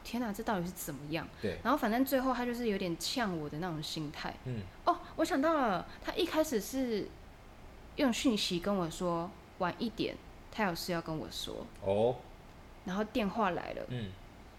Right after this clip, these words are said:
Speaker 1: 他就问我这件事情。
Speaker 2: 兴师问罪的语气。
Speaker 1: 对，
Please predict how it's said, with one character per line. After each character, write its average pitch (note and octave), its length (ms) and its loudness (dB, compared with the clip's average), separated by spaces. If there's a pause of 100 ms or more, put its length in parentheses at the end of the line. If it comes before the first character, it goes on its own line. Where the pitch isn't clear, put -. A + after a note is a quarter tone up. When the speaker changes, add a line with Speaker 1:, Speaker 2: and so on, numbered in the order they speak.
(140)
Speaker 1:
他 G3+ 80 0
就 G3 220 0
问 F#3 240 4
我 D3 100 -2
这 E3+ 140 -2
件 E3 100 0
事 D#3+ 180 -4
情。 - 280 -2
Speaker 2:
兴 C3+ 80 2
师 C3+ 140 2
问 C3 200 6
罪 A#2 120 2
的 G#2 40 6
语 F2 160 0
气。 F2+ 280 -4 (160)
Speaker 1:
对， F#3+ 240 0